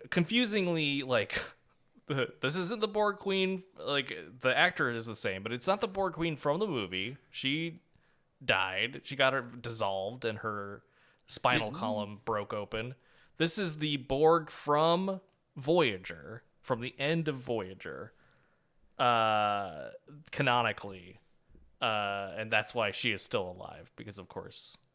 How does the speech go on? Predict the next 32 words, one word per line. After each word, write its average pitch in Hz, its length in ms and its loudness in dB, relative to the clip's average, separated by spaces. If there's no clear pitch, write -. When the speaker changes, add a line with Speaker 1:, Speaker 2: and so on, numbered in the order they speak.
Speaker 1:
in 104 340 -4
Star - 280 4
Trek 117 300 0
First 120 260 -2
Contact, 156 540 6
that 123 220 4
Borg 113 200 0
Queen 98 300 -8
was 90 180 -10
literally 95 440 -12
dissolved. 65 520 -16
Speaker 2:
Yeah, 233 120 2
yeah, 147 60 4
no, 104 320 4
th-, 127 220 -4
that's, 113 280 0
uh, 95 160 -2
you 104 200 2
are 110 140 2
correct. 92 460 -2
Just - 340 -8
the 117 100 -4
same 123 300 2
actress, 87 580 -4
which 76 180 -10
I 73 60 -10
still 80 260 -6
Speaker 1:
Yes. 76 100 -8
Speaker 2:
thought 80 240 -4
was 85 100 -6
a 90 80 -4
nice, 85 840 -2